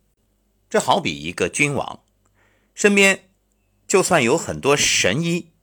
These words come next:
御医，可是这君王不听啊，总是生了病，再请神医御医来看、来治。治好了呢，好了伤疤忘了疼，依旧饮酒作乐，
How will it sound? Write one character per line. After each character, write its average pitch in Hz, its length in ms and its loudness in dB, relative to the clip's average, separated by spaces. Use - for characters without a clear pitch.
御 190 180 0
医， 135 420 -2
可 - 140 0
是 - 320 0
这 190 100 -4
君 214 200 -2
王 160 180 2
不 - 160 -2
听 214 360 -2
啊， 180 160 -10
总 123 240 -2
是 175 160 0
生 214 240 2
了 185 100 2
病， 185 300 -2
再 104 260 0
请 80 320 -8
神 90 260 -4
医 101 140 -2
御 98 180 -4
医 98 280 -4
来 87 160 -4
看、 - 480 -8
来 98 180 -2
治。 - 400 -6
治 254 140 2
好 82 220 0
了 95 100 -6
呢， 160 200 -10
好 85 160 -2
了 95 120 0
伤 110 240 0
疤 107 180 8
忘 104 220 4
了 85 100 -2
疼， 87 460 -6
依 98 120 -6
旧 85 380 -2
饮 180 280 2
酒 92 260 0
作 110 240 0
乐， 98 340 0